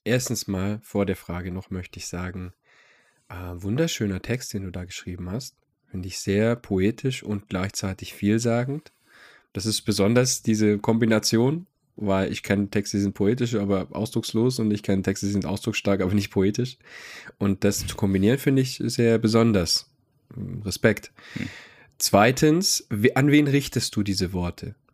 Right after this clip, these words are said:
Speaker 1: Das hat mich beim Hören interessiert.
Speaker 2: An den Himmel, tatsächlich.
Speaker 1: Hm.
Speaker 2: Sternen-,
Speaker 1: Und
Speaker 2: kl-, sternenklare Nacht.
Speaker 1: Und ist der Himmel für dich eine Metapher für etwas oder, also, oder nicht?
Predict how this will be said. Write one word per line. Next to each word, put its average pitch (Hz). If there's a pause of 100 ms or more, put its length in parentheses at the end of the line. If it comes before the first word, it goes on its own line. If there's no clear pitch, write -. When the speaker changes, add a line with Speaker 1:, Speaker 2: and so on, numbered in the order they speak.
(100)
Speaker 1:
Das -
hat 107
mich 92
beim 92
Hören 110
interessiert. 95 (1400)
Speaker 2:
An 117
den 120
Himmel, 127
tatsächlich. 120 (920)
Speaker 1:
Hm. 208
Speaker 2:
Sternen-, 143
Speaker 1:
Und 135
Speaker 2:
kl-, 135
sternenklare 160
Nacht. - (460)
Speaker 1:
Und 123
ist -
der 127
Himmel 139
für -
dich 123
eine 107
Metapher 107
für 147
etwas 147
oder, 123 (120)
also, 104 (1500)
oder 104
nicht? 87